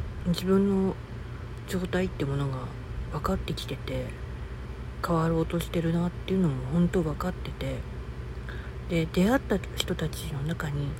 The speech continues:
本当に助けてもらえた、ね、方もいるんで、本当私はそれが救いの手になってます、本当に。私の中で本当にありがたいことです。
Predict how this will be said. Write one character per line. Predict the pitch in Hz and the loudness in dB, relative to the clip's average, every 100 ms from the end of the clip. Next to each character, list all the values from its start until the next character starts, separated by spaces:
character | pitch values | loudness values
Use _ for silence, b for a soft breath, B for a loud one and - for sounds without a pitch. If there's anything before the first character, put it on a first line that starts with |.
| - | 2
本 | 208 214 | 2 4
当 | 254 247 | 2 2
に | 240 247 226 B B B B B - - | 2 0 -2 B B B B B -8 -2
助 | 208 - - | -2 0 2
け | 240 | 2
て | 175 | 2
も | 147 | 2
ら | 143 147 | 2 0
え | 151 | 0
た、 | 165 165 - - - - - - - - | -2 -2 -4 -8 -8 -8 -10 -10 -6 0
ね、 | 180 170 - - - - | 2 0 -6 -8 -8 -6
方 | - - | -4 -2
も | 156 139 | 0 2
い | |
る | 202 240 | 4 4
ん | 156 | 4
で、 | 151 151 139 139 - - - - B B B - | 2 0 -2 -4 -8 -8 -8 -8 B B B -4
本 | 240 | 0
当 | 220 | 0
私 | 220 226 | 0 0
は | 240 | 2
そ | 220 | 2
れ | 214 208 | 4 4
が | 208 202 - - - - - - - - - - - | 4 2 -2 -8 -8 -8 -8 -8 -8 -6 -6 -6 -6
救 | - - | -2 4
い | 202 | 4
の | 202 | 4
手 | 190 196 180 - - | 4 2 2 -6 -6
に | 143 | -2
な | 151 151 | 0 0
っ | |
て | - | -2
ま | - - | -4 -4
す、 | - - | -6 -2
本 | 156 - | -2 0
当 | 143 | 0
に。 | 147 - - - - - - - - - - - - - - - - - - B B B - - | 0 -2 -6 -8 -6 -6 -6 -6 -8 -8 -8 -8 -8 -8 -6 -8 -8 -8 -6 B B B -8 -4
私 | 180 202 226 | -2 0 2
の | 220 | 0
中 | 214 175 | 0 -2
で | - | -4
本 | - 185 185 | 0 0 2
当 | 196 | 2
に | 190 185 - | 2 0 2
あ | |
り | 180 | 4
が | 185 | 4
た | 185 | 2
い | 175 | -2
こ | - | -2
と | - | -6
で | - | -6
す。 | - | -6